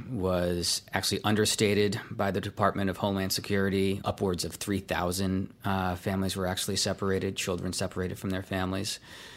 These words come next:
What's, what's being done? I'm, I'm kinda jumping ahead to the work right now, but since we talked about Human Rights Watch and all of that, you know, what's being done to hold these people accountable and, and, and get these families back together?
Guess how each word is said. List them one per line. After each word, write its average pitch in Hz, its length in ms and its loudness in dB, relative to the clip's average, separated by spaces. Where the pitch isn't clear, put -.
What's, 135 460 2
what's 123 200 2
being 107 340 2
done? 87 440 0
I'm, 101 240 0
I'm 95 120 -2
kinda 117 200 2
jumping 107 360 2
ahead 98 260 4
to 101 60 4
the 95 100 4
work 95 240 4
right 95 160 2
now, 98 240 4
but 90 140 2
since - 260 0
we 95 80 2
talked 92 240 4
about 92 120 0
Human 92 240 4
Rights 98 300 2
Watch 95 480 2
and 95 180 2
all 92 160 4
of 90 80 0
that, 92 340 0
you 104 80 -2
know, 87 160 -2
what's 113 240 -2
being 104 220 0
done 90 220 0
to 85 60 -4
hold 90 320 -2
these 90 220 -4
people 87 240 -6
accountable 90 440 -4
and, 92 200 -8
and, 92 300 -4
and 87 200 -8
get - 220 -8
these 90 220 -2
families 92 520 -6
back 90 200 -4
together? 92 400 -6